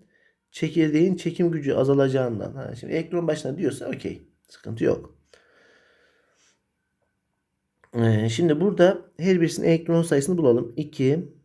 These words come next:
on, on, on,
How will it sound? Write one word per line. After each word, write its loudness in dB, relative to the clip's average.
on, 4
on, 2
on, 0